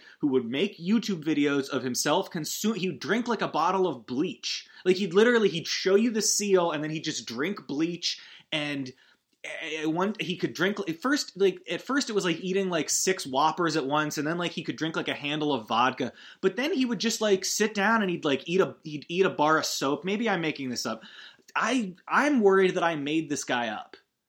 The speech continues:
Recently, I discovered, and s-, to, you know, a lot of the people who listen to this podcast are also people who see me in everyday life, so I'm sorry to repeat, repeat myself, but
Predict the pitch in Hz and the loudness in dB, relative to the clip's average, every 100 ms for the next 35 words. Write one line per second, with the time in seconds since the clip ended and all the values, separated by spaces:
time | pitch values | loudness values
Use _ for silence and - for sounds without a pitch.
0 | _ 127 196 285 262 185 160 156 151 - | _ 0 2 4 2 0 0 2 0 -4
1 | - 139 123 123 113 - - - _ _ | 0 0 0 -2 -4 -12 -20 -20 _ _
2 | _ _ _ _ _ _ _ _ - 165 | _ _ _ _ _ _ _ _ -4 -2
3 | 160 - - - - 165 170 190 151 127 | -2 -4 -4 -6 -6 -6 -2 0 0 -2
4 | 123 - 143 185 175 151 160 147 147 143 | -4 -4 0 2 2 0 2 2 2 0
5 | 135 120 139 127 139 - 127 123 131 123 | -2 0 0 2 -2 -2 -2 -2 0 -2
6 | 139 135 123 113 139 139 127 117 117 117 | -2 -2 0 0 -2 -2 -2 0 0 0
7 | 113 110 104 - 117 151 139 131 113 - | 0 -2 -2 -4 -2 0 2 0 -4 -10
8 | 120 131 - 175 151 123 - 117 107 123 | -2 -2 -2 -10 -8 -8 -4 -4 -4 -4
9 | 113 | -6